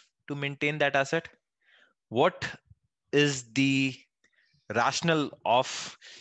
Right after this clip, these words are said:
using that asset for the organization? What is the profit that is going to bring to the organization?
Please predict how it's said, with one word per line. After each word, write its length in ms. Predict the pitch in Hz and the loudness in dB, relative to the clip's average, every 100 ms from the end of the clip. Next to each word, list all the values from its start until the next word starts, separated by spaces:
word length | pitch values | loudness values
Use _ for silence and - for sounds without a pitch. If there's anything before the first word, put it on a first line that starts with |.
| _ | _
using 400 | 117 131 127 151 | 0 0 2 0
that 200 | 139 131 - | 0 0 0
asset 400 | 104 120 - 147 | 0 0 -2 -2
for 180 | - 120 | 0 0
the 160 | 113 | 2
organization? 640 | 107 107 110 110 117 113 113 | 0 0 -2 -4 -4 -4 -2
What 180 | 120 - | -2 -2
is 100 | 131 | -4
the 100 | 131 | -8
profit 420 | - 110 - 147 | -4 -4 -4 -4
that 180 | 123 - | -4 -4
is 120 | 107 | -6
going 220 | 101 104 | -6 -6
to 80 | 110 | -8
bring 300 | 95 95 90 - - _ | -8 -8 -8 -16 -20 _
to 80 | 104 | -10
the 140 | 95 | -6
organization? 680 | 87 90 92 98 98 - | -6 -6 -8 -8 -10 -12